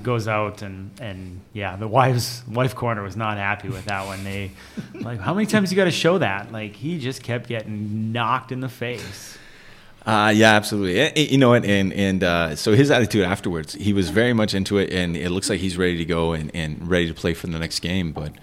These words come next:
Speaker 2: um, you know, it, it, it's interesting is, is, is like, will, once he, uh, if he's back, great, but I really wonder if, uh, if they're gonna be ready to, to go and if they're able to handle that. And, you know, maybe Kevin Durant comes back,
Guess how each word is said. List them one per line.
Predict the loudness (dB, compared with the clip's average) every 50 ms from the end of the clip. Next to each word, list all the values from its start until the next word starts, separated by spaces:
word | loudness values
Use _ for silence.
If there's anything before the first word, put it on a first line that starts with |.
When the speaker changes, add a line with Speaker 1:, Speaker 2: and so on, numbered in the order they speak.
| -20 -20 -20 _ -14 -8
Speaker 2:
um, | -4 -4 -2 -2 -2 -4 -4 -6 -10 -14 -18 -20 -20 -20 -20 _ -6
you | -4 -2
know, | -2 -2 -4 -4
it, | -4 -4 -4 -4 -4
it, | -6 -8 -8 -8
it's | -8 -8 -6 -6 -4
interesting | -2 0 0 2 0 0 -2 -4 -4 -4
is, | -4 -4 -6 -6 -6
is, | -6 -6 -6 -6 -10 -12 -12
is | -10 -8
like, | -6 -6 -8 -8 -12 -16 _ -10
will, | -6 -2 2 2 2 2
once | 0 0 0 2 2 4 2 2 0
he, | 0 2 4 6 6 8 8 6 6 6 4 2 -2 -6 -16 -20 -20 -10 -4
uh, | -2 -2 0 -2 -2 -2
if | 0 2
he's | 2 2 2 2
back, | 4 4 4 4 2 0 -2
great, | 0 2 2 2 0 -2 -6 -8 -4
but | 0 2 2 2 0 -2 -6 -14 -20 -20 -18 _ -8
I | -6 -4 -2
really | 0 2 2 4 4
wonder | 2 2 2 2 2 0 0 -2 -2 -2
if, | 0 0 0 0 -2 -6 -12 -12 -10
uh, | -6 -6 -4 -4 -4 -4 -6 -8 -8 -6
if | -4 -4 -2 0
they're | 0 0
gonna | 2 2 2 2
be | 0 0
ready | 2 2 2 2 2 0 -2
to, | -2 -2 -2 -2 -2 -2 -4 -6
to | -6 -4 0
go | 2 2 2 2
and | -2 -2
if | -2
they're | 0 0 2
able | 2 2 2 2
to | 2
handle | 2 0 0 0 -2
that. | -2 -4 -6 -4
And, | -4 -6 -6 -8 -14 -20 -20 -20 -16 _
you | -4 -2
know, | -2 2
maybe | 2 4 4 2 2 0
Kevin | 0 0 0
Durant | 0 0 0 0 -2
comes | -2 -2 -2 0 0
back, | 0 0 0 -2 -4 -8